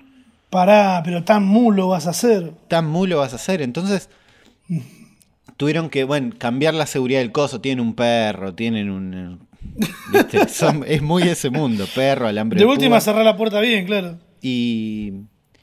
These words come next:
Speaker 2: no, y
Speaker 1: Además,
Speaker 2: se le-, se les
Speaker 1: ¿qué
Speaker 2: están
Speaker 1: necesitas
Speaker 2: metiendo
Speaker 1: para
Speaker 2: lleno.
Speaker 1: meter los monopatines? ¿Cuánto necesitas para meter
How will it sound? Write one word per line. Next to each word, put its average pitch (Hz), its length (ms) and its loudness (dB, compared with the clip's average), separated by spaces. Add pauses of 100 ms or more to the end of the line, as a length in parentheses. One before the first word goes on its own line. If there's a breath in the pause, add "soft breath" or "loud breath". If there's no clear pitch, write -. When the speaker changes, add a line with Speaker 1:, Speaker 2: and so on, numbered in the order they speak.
(260)
Speaker 2:
no, 196 220 0
y - 40 -2
Speaker 1:
Además, 226 320 6
Speaker 2:
se - 60 -16
le-, - 160 -20
se 139 120 -4
les 131 100 -4
Speaker 1:
¿qué - 60 0
Speaker 2:
están - 220 4
Speaker 1:
necesitas 190 180 4
Speaker 2:
metiendo 196 300 6
Speaker 1:
para 214 100 4
Speaker 2:
lleno. 208 100 2
Speaker 1:
meter 226 160 0
los 220 140 2
monopatines? 208 800 0
¿Cuánto 311 300 2
necesitas 226 340 2
para 196 180 0
meter 196 380 2